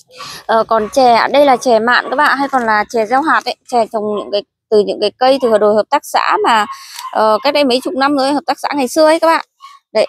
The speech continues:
hiện tại thì em đang bán là một trăm tám mươi nghìn một cân chè xuân các bác nhé, chè xuân này khá là thơm. Ờ, riêng chè thì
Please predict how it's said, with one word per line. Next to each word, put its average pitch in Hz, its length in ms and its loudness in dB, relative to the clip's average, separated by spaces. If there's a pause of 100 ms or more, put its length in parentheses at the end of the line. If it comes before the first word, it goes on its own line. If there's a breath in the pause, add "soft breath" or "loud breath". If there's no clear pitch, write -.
(100)
hiện 254 140 -6
tại 262 180 0
thì 240 80 -4
em 262 240 0
đang 269 260 -2
bán 196 220 -2
là 254 180 0
một 226 160 -4
trăm 269 160 -2
tám 208 240 -2
mươi 262 100 -2
nghìn 277 180 0
một 208 80 -4 (100)
cân 302 260 4
chè 233 160 0
xuân 302 280 0
các 302 60 -2
bác 302 120 0
nhé, 381 240 -4
chè 220 140 -8
xuân 277 280 -4
này 233 80 -6 (540 soft breath)
khá 196 80 -2
là 247 120 0
thơm. 302 300 2 (400 loud breath)
Ờ, 202 340 0
riêng 285 260 0
chè 226 280 2
thì 226 80 -6